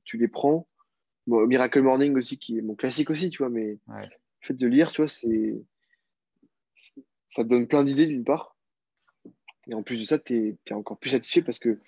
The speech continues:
Speaker 1: bah, tu, tu finis ton livre, déjà, c'est le fait de finir un livre pour un mec qui a jamais lu, c'est, c'est, c'est, c'est, c'est top, mais surtout, t'es, t'es satisfait d'avoir, euh, appris quelque chose, quoi.
Speaker 2: Ouais. Donc, toi, tu trouves ton inspiration plus dans les livres, du coup ?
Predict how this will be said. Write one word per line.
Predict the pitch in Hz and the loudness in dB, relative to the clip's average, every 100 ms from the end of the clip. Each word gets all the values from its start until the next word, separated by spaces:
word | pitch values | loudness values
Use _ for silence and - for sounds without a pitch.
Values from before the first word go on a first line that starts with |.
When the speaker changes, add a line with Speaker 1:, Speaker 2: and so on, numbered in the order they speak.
| - _ _ | -20 _ _
Speaker 1:
bah, | 113 | -10
tu, | - - - | -8 -12 -12
tu | - | -8
finis | - 143 | 0 0
ton | 123 - _ - 135 | 0 -10 _ 0 4
livre, | 156 | 6
déjà, | 135 139 147 | 6 4 2
c'est | - 110 | -4 -10
le | 110 110 | -10 -10
fait | 135 | -6
de | 120 113 | -4 -4
finir | 107 131 127 123 | -4 -2 0 2
un | 123 | 0
livre | 135 | -2
pour | - 117 | 0 0
un | |
mec | 123 | 0
qui | - | 0
a | 113 | 0
jamais | 123 127 | 0 0
lu, | 120 | -2
c'est, | - - | -8 -16
c'est, | 107 | -14
c'est, | 107 107 _ - | -12 -12 _ -20
c'est, | - | -20
c'est | - - - | -20 -10 -2
top, | 143 - _ _ _ _ _ _ _ | -2 -2 _ _ _ _ _ _ _
mais | 120 113 110 | -2 0 0
surtout, | 110 - 147 - | -2 -6 -6 -4
t'es, | 120 110 107 - | -2 -2 -2 -6
t'es | - | -6
satisfait | 120 113 - 143 | -6 -4 0 2
d'avoir, | 117 110 107 110 | 4 2 -2 -4
euh, | 107 113 117 - - - | -6 -8 -12 -16 -14 -12
appris | 117 - | -10 -8
quelque | 131 123 | -6 -6
chose, | 147 - | -8 -10
quoi. | _ _ _ _ _ _ _ _ _ - | _ _ _ _ _ _ _ _ _ -8
Speaker 2:
Ouais. | 113 113 _ _ - | -6 -6 _ _ -10
Donc, | 117 113 | -10 -6
toi, | 147 156 | -6 -6
tu | - - | -8 -18
trouves | 135 120 | -16 -10
ton | 127 | -10
inspiration | 120 127 117 139 139 131 | -8 -6 -6 -6 -12 -12
plus | 143 127 | -12 -8
dans | 120 | -8
les | 120 | -6
livres, | 127 113 101 _ _ - | -8 -12 -18 _ _ -20
du | 107 | -20
coup ? | 113 | -18